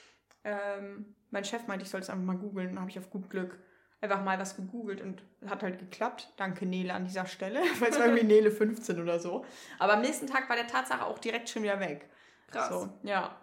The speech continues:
Speaker 1: Also da hatte ich richtig Glück gehabt. Äh, ich hab für die Flasche und drei Pots fünfunddreißig Euro bezahlt und sonst kostet die irgendwie vierzig oder so. Also
Speaker 2: Mhm.
Speaker 1: war richtig geil.
Speaker 2: Natürlich
Speaker 1: Und
Speaker 2: hat sie die Flasche in pink.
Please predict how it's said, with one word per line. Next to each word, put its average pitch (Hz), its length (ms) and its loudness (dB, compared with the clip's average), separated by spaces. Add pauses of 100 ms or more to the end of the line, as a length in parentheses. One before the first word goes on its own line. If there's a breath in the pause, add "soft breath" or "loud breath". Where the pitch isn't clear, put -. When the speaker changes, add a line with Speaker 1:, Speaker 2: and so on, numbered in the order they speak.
(100)
Speaker 1:
Also 208 180 0
da 220 100 2
hatte 247 100 -4
ich - 120 -10
richtig 277 300 -6
Glück 269 180 -8
gehabt. 320 540 -10 (120)
Äh, 220 460 -8
ich 214 160 -12
hab 240 220 -8
für 240 260 -6
die 233 80 -10
Flasche 247 460 -6
und 220 220 -6
drei 214 140 0
Pots - 600 -10 (560 soft breath)
fünfunddreißig 208 580 -4
Euro - 180 -10
bezahlt 294 520 -8
und 240 80 -8
sonst 214 200 -4
kostet - 280 -16
die 202 60 -12
irgendwie 196 160 -10
vierzig 285 440 -8
oder 320 200 -4
so. 370 300 -8 (320)
Also 240 160 2
Speaker 2:
Mhm. 233 40 4
Speaker 1:
war 254 120 4
richtig 330 340 -4
geil. 190 500 -2 (1080)
Speaker 2:
Natürlich 214 420 -2
Speaker 1:
Und 214 80 -4
Speaker 2:
hat - 80 -10
sie 190 100 -12
die 190 100 -8
Flasche 185 360 -12
in 190 120 -12
pink. 185 260 -14